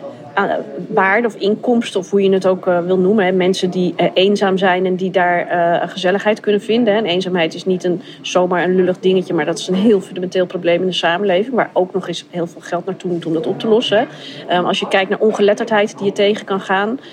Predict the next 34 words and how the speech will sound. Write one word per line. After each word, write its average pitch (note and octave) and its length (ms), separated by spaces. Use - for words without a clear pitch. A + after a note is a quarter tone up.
als F#3+ 160
je G3 60
gaat F3+ 220
naar F3 200
gezondheid, G#3 800
eh, F#3+ 220
waar G3 160
je G3 60
mee F#3+ 140
aan F#3+ 60
de F#3+ 60
slag G3 220
kan, F#3+ 200
kan F#3+ 200
in F#3+ 100
een F#3+ 80
buurthuis, F#3+ 560
eh, E3+ 100
digitalisering, G#3+ 800
mensen G3+ 240
die G3+ 100
achterblijven, G3 600
niet G3 120
mee G3 200
kunnen G3 240
in F#3+ 80
de F#3 60
gedigitaliseerde F#3 760
wereld, F#3+ 280
die F#3 100
daar F#3 120
hulp F#3+ 200
kunnen F#3 160
krijgen, F#3+ 240